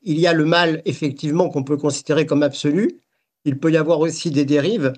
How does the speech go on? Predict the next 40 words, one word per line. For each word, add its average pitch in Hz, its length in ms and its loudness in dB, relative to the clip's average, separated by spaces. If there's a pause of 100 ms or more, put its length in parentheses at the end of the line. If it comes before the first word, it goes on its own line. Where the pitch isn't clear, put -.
(380)
mais 151 140 2
j'ai 160 140 0
voulu 160 300 0
prévenir 160 460 2
le 160 60 2
lecteur 143 600 0 (640)
que, 147 160 0
que 143 180 -2
ce 139 160 -2
n'était 165 320 0
pas 165 180 4
une 151 300 2
ag-, 151 260 0
une, 147 200 0
une 147 240 2
agiographie, 147 680 0
bien 151 200 0
sûr, 220 340 0 (460)
mais 151 80 0
que 135 80 -4
ce - 100 -4
n'était 160 220 2
pas 180 160 0
non 151 180 2
plus 175 360 0
quelque 143 280 0
chose 170 300 0
qu'on 151 140 -2
pouvait 147 260 0
trouver 143 400 0
sur, 147 360 0
euh, 139 180 2 (340)
sur - 220 -4
la 160 100 4
toile. 156 360 0 (920)
Pour, 147 200 2
euh, 143 160 -2
pour 139 220 -6
trouver 156 340 0
du, 147 360 0